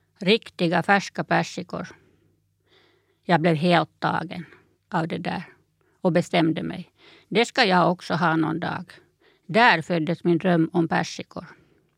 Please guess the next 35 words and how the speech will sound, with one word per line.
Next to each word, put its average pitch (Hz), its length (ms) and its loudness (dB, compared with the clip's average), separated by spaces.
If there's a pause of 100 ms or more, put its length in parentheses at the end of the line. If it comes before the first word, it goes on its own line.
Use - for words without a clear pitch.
(2500)
Mer 214 200 4
än 220 140 2
tjugo 208 340 2
år 185 180 4
senare, 180 720 0
som 185 260 0
nygift 185 760 0
på 202 80 2
annan 175 380 6
ort, 180 480 -2 (520)
hade 196 140 4
jag 196 120 4
till 208 140 4
en 202 140 6
början 196 340 4
ingen 190 280 2
möjlighet 185 560 0
att 175 100 -6
odla. 175 440 0 (880)
Men 175 160 4
på 185 100 4
det 208 160 2
sättet 214 400 0
kunde 180 240 2
jag 165 120 2
inte 180 260 -2
leva. 170 360 -4 (1000)
Jag 180 180 -2
fyllde 202 240 2
en 190 120 4
skåpbil 185 720 0
som 185 160 -2
stod 202 220 -4
på 208 80 -2
gården 175 520 0